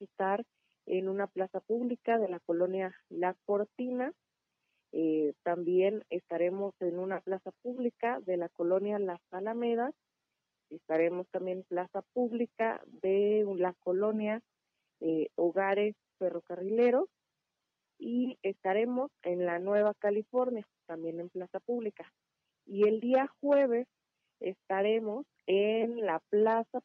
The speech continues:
pública, es una techumbre de la colonia Sol de Oriente. Estaremos también en zona centro, atendiendo todas las colonias del centro de Torreón, en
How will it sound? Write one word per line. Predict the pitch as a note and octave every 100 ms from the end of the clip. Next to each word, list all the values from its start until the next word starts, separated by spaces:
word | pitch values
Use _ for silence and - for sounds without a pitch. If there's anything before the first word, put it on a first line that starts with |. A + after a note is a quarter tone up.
| _
pública, | B3+ A#3+ A3+ A3
es | G#3+
una | A3 A#3
techumbre | A#3 B3 - C4+ B3 A3 A3+
de | G3+
la | E3
colonia | - F3 F3+ F#3+ G3+ G3+ _
Sol | F#3 F3+
de | G#3
Oriente. | A3 A#3 A3+ - A3+ C#4+ _ _ _ _ _ _ _ _ _ _ _ _
Estaremos | - E3 - E3+ F3 G3+ -
también | G#3 G3 G3 G#3 G#3+ -
en | F#3 F3+ F3 -
zona | A3 A#3 A#3+ -
centro, | C4+ C4+ - B3+
atendiendo | B3 G3 F#3 F#3+ F#3+ -
todas | A3+ B3 B3+ G3
las | A3+ G#3
colonias | - F#3+ G3+ G#3+ G#3+
del | F#3 E3 -
centro | G3 G3 G3 G3+
de |
Torreón, | - G#3+ G#3 G#3 A#3 - _ _ _ _ -
en | F3 F#3 G3 G3+ G#3+ G#3+